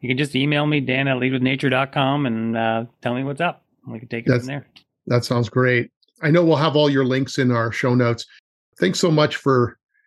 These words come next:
Speaker 2: just being willing to come in here. <laughs> You know, it's, uh, it's really makes me excited and happy to chat with you, 'cause I never know. I never know what bird song you're gonna come up with or whatever. <laughs> You just have, like,
Speaker 1: Yeah.
Speaker 2: so many stories, right? So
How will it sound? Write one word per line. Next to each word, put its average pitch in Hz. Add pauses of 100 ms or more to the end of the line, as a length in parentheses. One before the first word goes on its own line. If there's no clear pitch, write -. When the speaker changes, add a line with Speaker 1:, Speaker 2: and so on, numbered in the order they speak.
(120)
Speaker 2:
just - (140)
being 131
willing 131
to 123
come 131
in 123
here. 131 (100)
<laughs> -
You 175
know, 123 (500)
it's, 139
uh, 131
it's 151
really 139
makes 147
me 135
excited 123
and 117
happy 120
to 110 (140)
chat 127
with 127
you, 131
'cause 127
I 135
never 143
know. 135
I 135
never 147
know 143
what 139
bird 127
song 131
you're 127
gonna 123 (320)
come 143
up 135
with 135
or 127 (380)
whatever. 147
<laughs> - (320)
You 127
just -
have, 160
like, 147
Speaker 1:
Yeah. -
Speaker 2:
so 165
many 147
stories, 139
right? 131
So 120